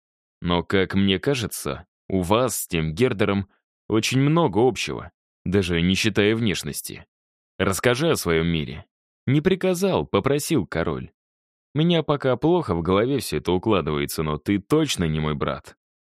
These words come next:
Вот у вас с Эйвом явно характеры разные». «Это лишь на первый взгляд», усмехнулся Ли, который теперь явно почувствовал себя в обществе монарха немного свободнее.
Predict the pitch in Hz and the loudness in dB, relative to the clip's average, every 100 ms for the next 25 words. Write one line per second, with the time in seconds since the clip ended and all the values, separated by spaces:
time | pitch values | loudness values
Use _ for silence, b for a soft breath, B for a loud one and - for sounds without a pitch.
0 | _ 82 90 98 95 107 - 107 104 98 | _ -2 2 2 2 0 0 0 2 2
1 | 95 90 - 104 123 139 87 73 85 78 | 0 -2 -4 0 2 2 -2 -2 0 0
2 | - 85 82 85 82 71 67 60 - _ | -2 -4 -2 0 -2 -4 -8 -14 -16 _
3 | _ _ _ _ _ _ 151 160 175 165 | _ _ _ _ _ _ -2 0 2 2
4 | 143 156 156 113 82 78 76 73 78 76 | 2 0 0 0 2 -2 -4 -6 -4 -6
5 | 71 - _ _ - 95 107 101 98 98 | -6 -18 _ _ -4 -2 0 0 0 0
6 | 98 131 156 123 73 98 135 131 117 135 | 0 -2 0 -2 -2 -2 0 -2 -2 -2
7 | 127 175 127 117 175 90 78 78 92 135 | 0 0 0 -2 2 0 0 -2 0 0
8 | 120 - 110 101 95 95 87 98 98 107 | -2 0 0 0 0 0 2 2 2 -2
9 | 92 95 87 80 85 92 92 87 - 95 | 0 0 2 2 2 0 0 -2 0 2
10 | 101 98 95 98 - 120 135 95 76 71 | 2 2 2 -2 0 -2 0 -2 -2 -6
11 | 62 | -8